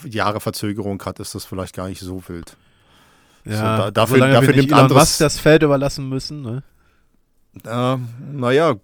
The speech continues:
Speaker 1: aber er treibt's immerhin an, ne? Also man
Speaker 2: Ja, immerhin.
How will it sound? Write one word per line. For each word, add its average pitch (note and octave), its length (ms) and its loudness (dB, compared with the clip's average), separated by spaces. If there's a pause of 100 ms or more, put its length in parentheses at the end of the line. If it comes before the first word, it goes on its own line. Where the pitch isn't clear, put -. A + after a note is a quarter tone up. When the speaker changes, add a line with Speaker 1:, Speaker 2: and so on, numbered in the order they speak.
(200)
Speaker 1:
aber A#2+ 260 2
er C3 100 4
treibt's C#3+ 320 -4
immerhin C3+ 360 0
an, B2+ 260 -4
ne? F#2 160 -4
Also G#2 160 -2
man G#2+ 500 -4
Speaker 2:
Ja, G#2+ 180 -6
immerhin. G#2+ 440 -4